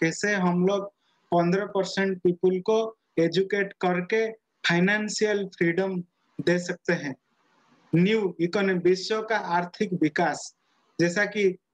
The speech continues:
दस percentage category का, उम, आदमी और दस परसेंटेज अभी मतलब क्या है, richest और rich है और capitalist है, हम लोग कैसे education लेके कि वही category को हम लोग entry करेंगे,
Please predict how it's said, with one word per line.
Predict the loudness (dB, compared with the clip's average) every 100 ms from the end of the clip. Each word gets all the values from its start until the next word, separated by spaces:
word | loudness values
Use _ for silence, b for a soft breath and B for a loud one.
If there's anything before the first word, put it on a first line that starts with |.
| -2
दस | 0 0 -2
percentage | -2 0 -2 2 0 -2 -8 _ _ -4
category | -2 0 2 4 2 0
का, | 0 0 0 -10 _ -2
उम, | 2 4 2 2
आदमी | -2 0 2
और | 2 2 0
दस | -2 -2
परसेंटेज | -2 2 2 2 2
अभी | 2 0 -2 _ _ -2
मतलब | 0 2 2 2
क्या | -2
है, | -2 -4 -2
richest | -2 2 0 0 0
और | 2 0 -4 _ _ _ -2
rich | 0 0 -2
है | -2 0
और | 0 0 -4
capitalist | -4 -4 -2 0 0 -2 -2
है, | -2 -2 -8 _ _
हम | 0 2
लोग | 2 0
कैसे | -2 -2 -2 -2 -2 -4 -2
education | 0 2 0 0 0
लेके | 0 0 0 -4
कि | -6 _ _ _ _ -2 2
वही | 4 2 0
category | -4 -2 0 0 0
को | 0
हम | 0 2
लोग | 2
entry | 0 0 0
करेंगे, | 2 0 0 0